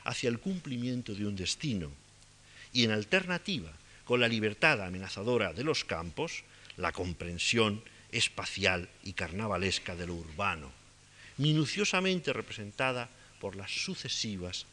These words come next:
entradas de esta, vamos a decirlo perdiéndole un poco respeto a la gracia de Preciosa, de esta revista, que es preciosa.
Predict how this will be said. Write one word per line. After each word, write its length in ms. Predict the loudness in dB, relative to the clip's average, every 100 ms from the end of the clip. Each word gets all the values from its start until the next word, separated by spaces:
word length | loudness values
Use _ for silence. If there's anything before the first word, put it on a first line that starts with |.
| -14
entradas 680 | -12 -10 -6 -6 -6 -8 -12 -18 -20 -10
de 160 | -4 -4
esta, 400 | -2 0 0 -2 -12 -20 -20 -18 -16 -16 -16
vamos 280 | -16 -12 -12
a 60 | -12
decirlo 400 | -10 -8 -6 -6
perdiéndole 440 | -8 -8 -8 -8
un 80 | -10
poco 260 | -10 -10
respeto 640 | -10 -12 -10 -10 -8 -12 -14 -16 -20 -20
a 80 | -16
la 120 | -12
gracia 360 | -6 -6 -4 -4
de 100 | -6
Preciosa, 640 | -6 -8 0 2 2 0 -8 -16 -10
de 120 | -4
esta 240 | 0 2 2
revista, 560 | 0 -2 -2 -2 -6 -12 -20 -14
que 60 | -8
es 80 | -6
preciosa. 560 | -6 -4 -2 0 0